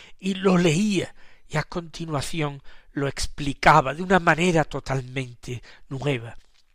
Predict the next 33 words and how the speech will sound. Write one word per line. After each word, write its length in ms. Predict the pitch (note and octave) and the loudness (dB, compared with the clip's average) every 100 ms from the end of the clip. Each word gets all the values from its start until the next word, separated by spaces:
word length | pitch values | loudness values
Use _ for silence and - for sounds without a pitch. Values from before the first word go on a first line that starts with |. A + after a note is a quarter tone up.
| _ _ - | _ _ -12
"El 140 | C#3+ | -8
Espíritu 640 | C3 - - A3+ G#3+ - G#3+ | -6 -4 4 6 6 4 2
del 160 | F#3+ | 2
Señor 400 | - - F3 F3+ | 0 -2 2 2
está 320 | D#3 - - | 0 0 0
sobre 400 | D3 - D#3+ C3+ | 0 -2 -6 -6
mí, 220 | C3 C3 - - - - - | -8 -12 -14 -14 -16 -20 -8
porque 340 | C3+ - - | -6 -4 0
Él 100 | D3 | 0
me 180 | D3 C#3 | 0 -4
ha 60 | C3+ | -4
ungido". 520 | B2 - D#3+ C3+ A#2+ - - - | -4 -10 -8 -8 -10 -16 -16 6
Todo 420 | A#3 C4+ C4 G3+ | 10 12 12 8
predicador 760 | - A3+ G3 G#3 G3 F3+ A#3 A3+ | 10 10 10 8 8 10 8 8
de 80 | G#3+ | 10
la 180 | G3+ - | 10 10
palabra 520 | F3+ F#3+ D#3 D3+ E3 | 10 12 10 6 4
ha 40 | |
sido 480 | - - A3 E3+ C#3+ - - - | 6 4 4 -2 -6 -8 -16 -8
ungido 800 | A3+ G3 F3 - C4 C4+ A#3+ - | -6 -4 -4 6 8 8 6 2
por 160 | G3+ E3+ | 4 4
el 100 | D#3 | 4
Señor, 460 | - D3 C#3+ C#3 - - | -2 -2 0 0 -2 -10
ungido 640 | A3 G3+ - - D4 C4+ | -10 -8 -4 4 6 6
por 180 | - A#3 | 6 8
el 100 | G3 | 10
Espíritu 640 | F3 - - C#4+ C4+ - A3 | 10 8 8 8 6 2 2
Santo, 560 | - C#4 G3 - C3+ - _ _ _ _ | 6 6 4 -12 -16 -16 _ _ _ _
y 100 | F3+ | 4
ha 60 | F3 | 4
sido 360 | - G3+ E3+ | 4 2 2
en-, 260 | D#3 D3 D#3 - - | 0 -2 -14 -20 -8
enviado 760 | - E3 C#3 D#3 E3+ F3+ D3+ D3 | -2 -2 -2 2 8 8 8 2